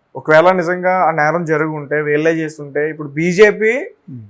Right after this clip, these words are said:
Speaker 1: వీళ్ళతో పొత్తులతో ఉంది కాబట్టి
Speaker 2: అవును.
Speaker 1: మాక్సిమం అరెస్ట్ చేసి ఉంటే వీళ్ళకి ఛాన్స్ ఉండేది కదా
Speaker 2: ఆ,
Speaker 1: అని
Speaker 2: కరెక్ట్.
Speaker 1: ఆ-, అలా అడుగుతున్నాను.
Speaker 2: దానికే వివరాలు చెప్తా. ఎందుకంటే ఈయన హంతకుడిగా నిర్ధారణ అయిపోయింది సీబీసీఐడి.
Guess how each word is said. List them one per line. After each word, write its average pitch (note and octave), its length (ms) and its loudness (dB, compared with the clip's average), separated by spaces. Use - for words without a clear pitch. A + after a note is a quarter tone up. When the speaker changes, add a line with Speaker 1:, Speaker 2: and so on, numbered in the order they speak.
Speaker 1:
వీళ్ళతో F#3+ 320 6
పొత్తులతో A3 480 4
ఉంది G#3+ 200 4
కాబట్టి G3 680 0
Speaker 2:
అవును. B2+ 380 -4
Speaker 1:
మాక్సిమం F#3+ 560 4
అరెస్ట్ G#3 340 4
చేసి A3+ 180 4
ఉంటే A3+ 180 2
వీళ్ళకి G3 340 2
ఛాన్స్ G#3 440 2
ఉండేది G#3+ 260 2
కదా D#3 280 4
Speaker 2:
ఆ, C3 60 -2
Speaker 1:
అని B2 340 -2
Speaker 2:
కరెక్ట్. C3 260 6
Speaker 1:
ఆ-, F3 340 8
అలా F3+ 140 8
అడుగుతున్నాను. D#3+ 600 0
Speaker 2:
దానికే F3+ 420 4
వివరాలు D#3 460 4
చెప్తా. B2+ 480 -4
ఎందుకంటే F#3+ 1000 0
ఈయన F#3+ 380 -2
హంతకుడిగా F#3 840 0
నిర్ధారణ E3+ 640 2
అయిపోయింది D3+ 500 -2
సీబీసీఐడి. C3 1040 -4